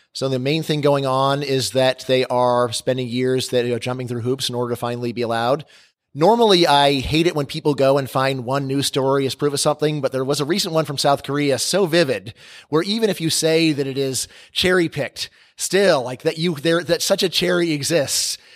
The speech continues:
says something. So this was a story about South Korea wanted to hire four janitors, and most of the applicants had college degrees.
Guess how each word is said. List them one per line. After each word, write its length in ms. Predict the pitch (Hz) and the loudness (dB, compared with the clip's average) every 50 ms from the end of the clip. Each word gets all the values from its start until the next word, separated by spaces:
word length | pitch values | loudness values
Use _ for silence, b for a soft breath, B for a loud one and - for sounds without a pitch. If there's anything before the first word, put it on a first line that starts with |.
| b b | b b
says 240 | - 170 175 175 - | 0 2 2 2 2
something. 240 | 151 123 127 123 | -2 -4 -6 -8
So 80 | 120 151 | -6 -6
this 160 | 165 156 - | -4 -4 -4
was 340 | 147 147 151 151 151 147 143 | -2 0 2 2 4 2 2
a 40 | 143 | -2
story 320 | 131 - 156 147 151 151 143 | -4 -4 -2 0 0 0 0
about 460 | - 143 139 139 139 139 - - - b b b b b b b | -2 -4 -2 -2 -2 -2 -2 -6 -10 b b b b b b b
South 220 | - 151 151 139 | -2 -2 -2 0
Korea 180 | - 151 151 143 | 0 -2 -2 -2
wanted 160 | 143 143 135 | -2 -4 -4
to 120 | 127 - | -4 -2
hire 200 | 139 139 143 131 | 0 0 0 -2
four 240 | - - 151 151 139 | -2 -2 0 0 0
janitors, 680 | 113 139 135 135 139 151 151 160 185 208 185 - - - b b b b b b b b | 0 -2 -2 -2 -2 -2 0 0 0 0 -2 -4 -6 -8 b b b b b b b b
and 240 | - 139 147 139 131 | -4 -4 -2 -2 2
most 300 | 139 170 214 233 - - | 4 4 4 4 0 -2
of 60 | - | -2
the 120 | 170 170 170 | 2 2 4
applicants 440 | 165 165 - 165 151 - 151 147 - | 4 4 2 0 -2 -2 -4 -4 -4
had 120 | 143 117 | -6 -4
college 280 | - 147 135 131 123 - | -2 0 0 0 -2 -4
degrees. 520 | 117 110 117 107 95 92 - - - - | -8 -10 -10 -10 -10 -8 -8 -8 -8 -10